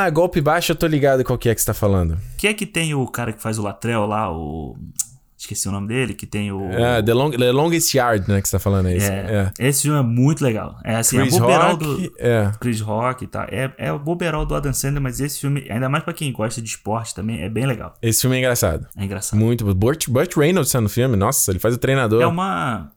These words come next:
Speaker 2: é uma refilmagem de um filme que o Burt Reyno-, Reynolds fazia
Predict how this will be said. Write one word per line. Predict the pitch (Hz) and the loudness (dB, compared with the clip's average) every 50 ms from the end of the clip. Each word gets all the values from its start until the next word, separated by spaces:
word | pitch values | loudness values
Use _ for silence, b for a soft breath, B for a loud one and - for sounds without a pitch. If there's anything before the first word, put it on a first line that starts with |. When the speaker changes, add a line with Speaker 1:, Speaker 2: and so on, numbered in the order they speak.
| _ _ | _ _
Speaker 2:
é | 110 107 | -4 -2
uma | 120 139 147 151 156 156 151 | -2 -2 -2 -2 -4 -4 -2
refilmagem | 135 151 165 - - 196 165 139 131 143 165 180 180 165 | -2 -4 -4 -6 -6 -6 -4 -2 -2 -2 -2 -2 -4 -6
de | 160 | -8
um | 170 151 | -8 -8
filme | 143 - - 147 160 160 | -8 -8 -6 -6 -6 -8
que | - - | -6 -6
o | 175 | -6
Burt | 143 131 143 - - - | -2 -2 -2 -4 -4 -6
Reyno-, | - 131 139 151 160 - - - | -4 -4 -4 -4 -6 -10 -10 -6
Reynolds | 110 120 143 156 160 165 151 - | -4 -4 -2 -4 -4 -6 -10 -10
fazia | - - 151 135 123 113 110 123 147 175 185 - | -8 -6 -4 -4 -4 -6 -6 -6 -6 -8 -8 -10